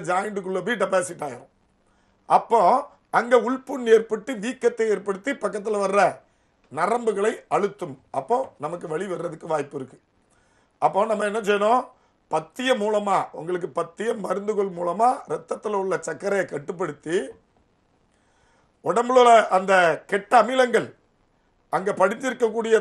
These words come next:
தாதுப்புகள், தேவையில்லாத தாதுப்புகள்லாம் என்ன செய்யும்? அந்த ஜவ்வுக்குள்ள போய் படிஞ்சுக்கிடும். எல் ஃபோர், எல் ஃபைவ், சி சிக்ஸ், சி செவன், அந்த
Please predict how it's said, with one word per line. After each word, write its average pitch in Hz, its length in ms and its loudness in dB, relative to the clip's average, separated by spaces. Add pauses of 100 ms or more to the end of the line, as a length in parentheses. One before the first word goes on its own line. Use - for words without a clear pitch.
(100)
தாதுப்புகள், 226 600 2 (100)
தேவையில்லாத 208 640 2
தாதுப்புகள்லாம் 208 720 -4
என்ன 208 100 -8 (100)
செய்யும்? 208 320 -2 (140)
அந்த 175 120 -8 (100)
ஜவ்வுக்குள்ள 196 460 -4
போய் 214 140 -8
படிஞ்சுக்கிடும். 175 500 -4
எல் - 160 0
ஃபோர், 208 240 0
எல் 160 160 -12
ஃபைவ், 220 180 0 (640)
சி - 180 -4 (120)
சிக்ஸ், 240 260 -6
சி 208 80 -10 (100)
செவன், 175 360 0
அந்த 165 140 -4